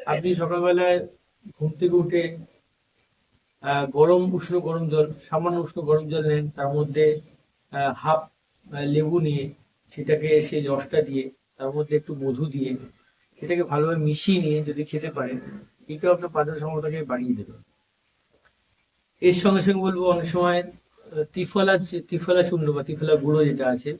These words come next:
পাওয়া যায় মার্কেটে, তো ত্রিফলা চূর্ণ যদি আপনি হাফ চা চামচ নিয়ে জলে ভিজিয়ে সারা রাত সকালবেলা মর্নিং এ ছেঁকে খেয়ে নেন, সেটাও কিন্তু আপনার কিন্তু অনেক উপকার করবে।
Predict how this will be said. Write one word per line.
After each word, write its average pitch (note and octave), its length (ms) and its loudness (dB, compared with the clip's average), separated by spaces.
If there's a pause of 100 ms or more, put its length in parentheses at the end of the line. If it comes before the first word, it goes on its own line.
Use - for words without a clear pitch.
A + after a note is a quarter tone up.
(120)
পাওয়া C3 220 0
যায় B2+ 240 0
মার্কেটে, B2+ 600 -6 (840)
তো E3 60 -6
ত্রিফলা G3 420 0
চূর্ণ F3+ 260 0
যদি E3+ 180 0
আপনি E3 280 -4 (300)
হাফ E3 280 -6
চা D#3+ 140 0
চামচ D#3+ 380 -6
নিয়ে D#3 200 -8
জলে C#3+ 260 -2
ভিজিয়ে C3+ 340 -4
সারা C3+ 220 -6
রাত C3+ 160 -6
সকালবেলা C3 440 -10
মর্নিং C3+ 360 -12
এ B2+ 80 -10
ছেঁকে C3 280 -12
খেয়ে C3+ 240 -8
নেন, A#2+ 180 -6 (340)
সেটাও D#3+ 320 -4
কিন্তু D#3+ 260 -6
আপনার C#3 240 -8
কিন্তু F3+ 380 -10 (140)
অনেক C#3 160 -12
উপকার B2 340 -4
করবে। G2+ 360 -18